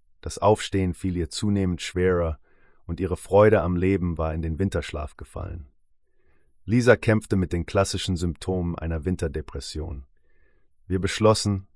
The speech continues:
gemeinsam einen Weg zu finden, der ihren Weg durch die winterliche Dunkelheit erleichtern konnte.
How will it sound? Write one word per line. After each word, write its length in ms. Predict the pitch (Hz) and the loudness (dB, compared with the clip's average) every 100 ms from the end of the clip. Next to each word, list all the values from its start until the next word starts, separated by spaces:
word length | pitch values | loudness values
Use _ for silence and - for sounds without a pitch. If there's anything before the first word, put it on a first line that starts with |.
| - _ | -20 _
gemeinsam 560 | - 92 101 110 104 95 | -4 2 4 4 4 2
einen 240 | 90 87 | 0 -2
Weg 200 | 85 95 | 0 -2
zu 140 | - 80 | -4 -10
finden, 460 | - 85 71 80 - _ _ _ - | -6 -6 -6 -8 -8 _ _ _ -6
der 100 | 85 | -4
ihren 280 | 90 87 85 | -2 -2 0
Weg 240 | 101 - | 0 0
durch 180 | 87 80 | -6 -6
die 180 | 82 78 | -6 -2
winterliche 500 | 95 98 90 - 78 | 0 2 0 -2 -4
Dunkelheit 520 | 92 90 82 80 - | -4 -2 -2 -4 -4
erleichtern 560 | 80 78 87 - 78 | -6 -4 -4 -6 -10
konnte. 440 | 71 67 64 80 | -10 -12 -12 -14